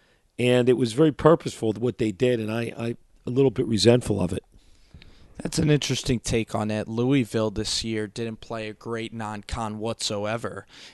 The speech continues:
Speaker 2: In fact, all the games they had versus ranked teams in the top fifty R P I, they lost. They lost to North Carolina. They lost to Kentucky.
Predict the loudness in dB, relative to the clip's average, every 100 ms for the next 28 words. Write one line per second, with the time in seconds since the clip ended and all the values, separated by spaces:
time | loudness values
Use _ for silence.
0 | -18 -12 -4 -2 -2 -6 -10 -6 -4 -4
1 | -8 -6 -6 -6 -8 -6 -6 -6 -6 -8
2 | -8 -8 -8 -8 -10 -8 -8 -8 -10 -10
3 | -8 -6 -6 -4 -8 -6 -4 -4 -4 -4
4 | -2 -2 -4 -8 -4 -2 -2 -4 -10 -12
5 | -8 -6 -6 -6 -8 -8 -8 -6 -6 -6
6 | -12 -14 -14 -16 -16 -16 -14 -10 -10 -10
7 | -14 -18 -20 -18 -14 -14 -14 -20 -20